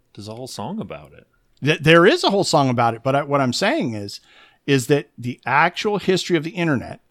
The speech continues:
Speaker 2: was it connected universities and military bases for research purposes.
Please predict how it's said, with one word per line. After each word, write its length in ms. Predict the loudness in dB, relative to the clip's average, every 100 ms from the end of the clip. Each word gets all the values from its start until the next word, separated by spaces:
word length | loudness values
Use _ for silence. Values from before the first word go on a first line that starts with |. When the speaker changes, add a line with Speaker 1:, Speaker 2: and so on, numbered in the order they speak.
| -2
Speaker 2:
was 500 | 2 2 0 -6 -12 _ _ _ -4
it 180 | -4
connected 640 | 0 2 2 0 -2 -2 -4 _ -10
universities 920 | 0 0 2 0 2 0 0 -2 -8 -4
and 180 | 0 2
military 460 | 2 2 2 0
bases 460 | 0 -4 -4 -4 -4
for 320 | -2 -4 -6 _
research 500 | 0 0 2 -2 -2
purposes. 580 | -4 -4 -6 -8 -10 -14